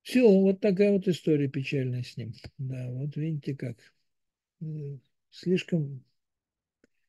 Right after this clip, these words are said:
слишком, слишком, слишком быстро схотели. Ну, тогда было передано: «Вот нашли, а там кто-то украл, верните, пожалуйста». Оказывается, это наши же бегали. С О Р, Г Р У.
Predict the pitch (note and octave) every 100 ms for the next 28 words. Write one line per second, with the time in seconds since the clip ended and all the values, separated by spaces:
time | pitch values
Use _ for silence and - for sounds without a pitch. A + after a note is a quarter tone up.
0 | _ _ - F3+ F3 - D3+ C3 F3 F3
1 | - C#3+ - D3+ C#3+ - B2+ C#3 C3 -
2 | B2 - C3+ C3 G#2+ F#2 _ _ _ _
3 | - _ F3 F#3+ F3+ F3+ D3+ D#3+ C#3 E3
4 | D3+ C#3 F3 F3+ G3+ F#3+ G#3 A3 G#3 G3
5 | G#3+ G3 A3+ G#3+ A3+ G#3+ G#3 A3+ A3+ A3
6 | F#3+ A3+ A3+ A3+ G3+ A3 A3+ G#3+ A3+ A3+
7 | D#3 D#3 C#3+ E3+ C#3+ C#3 C#3 D3 C3+ -
8 | G#2+ A#2 - _ _ _ _ _ _ _
9 | _ - A#2 G#2+ G2+ G2+ _ _ _ _
10 | _ _ _ _ _ _ _ _ _ _
11 | - - B2 B2+ E3+ D3+ - _ C3 A2
12 | A2 A2+ D3+ E3